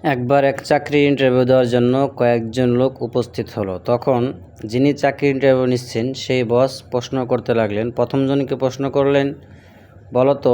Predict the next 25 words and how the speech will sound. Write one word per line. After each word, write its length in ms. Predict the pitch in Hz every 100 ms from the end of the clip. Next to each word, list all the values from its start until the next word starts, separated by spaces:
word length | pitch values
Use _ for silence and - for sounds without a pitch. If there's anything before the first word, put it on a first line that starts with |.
| 127
আটে 380 | - 127 127 139
আটে 200 | 135 135
কত 240 | - 131 127
হয়?" 280 | 101 90 87 - - - - -
তখন 260 | 139 156
সে 180 | 143 156
বলল, 220 | 143 139 135
"আট 280 | 127 131 131
আট 140 | 127
ষোলো।" 360 | - - 131 95 - - - - - - - - _ - - - -
তখন 360 | - 147 160 165 165
ওই 240 | 151 147 147 - - - - - -
স্যার 280 | - - 135 135
বলতেছেন 560 | 135 131 127 131 127
যে, 100 | 120
"না, 160 | 120 117
তোমার 260 | - 120 127
উত্তর 280 | 127 - 117
হয় 240 | 113 104
নাই।" 160 | 92 87 - - - - - - - -
দ্বিতীয়জন 500 | 113 135 151 147 147 143
যখন 260 | 147 147
আসলো, 300 | 147 139 151
তাকে 220 | 143 131
প্রশ্ন 300 | 131 135 131